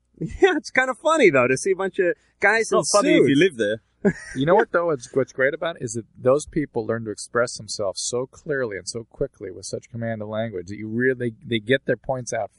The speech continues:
Speaker 3: fast usually, but because their friends are, or their opponents are shooting them down so fast.
Speaker 1: But John Majors gets up there, and ten seconds into his a-, a-, address,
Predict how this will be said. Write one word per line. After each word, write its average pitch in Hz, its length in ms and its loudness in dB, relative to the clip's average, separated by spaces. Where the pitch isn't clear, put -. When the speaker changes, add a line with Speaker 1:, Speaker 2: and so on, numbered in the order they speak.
Speaker 3:
fast 123 400 0
usually, 95 260 -10
but 101 180 -12
because 120 180 -6
their 120 180 0
friends 151 260 -4
are, 117 120 -2
or 107 80 -8
their 98 200 -6
opponents 151 320 0
are 120 40 -16
shooting 143 240 -2
them 117 100 -6
down 151 220 -6
so 101 120 -14
fast. - 400 -20
Speaker 1:
But 294 160 -2
John 262 380 0
Majors 247 500 4
gets 165 300 4
up 139 200 6
there, 160 340 4
and 190 220 -4
ten 277 300 -4
seconds 220 540 2
into 196 280 2
his 185 160 0
a-, 170 220 -2
a-, 156 240 0
address, 160 560 4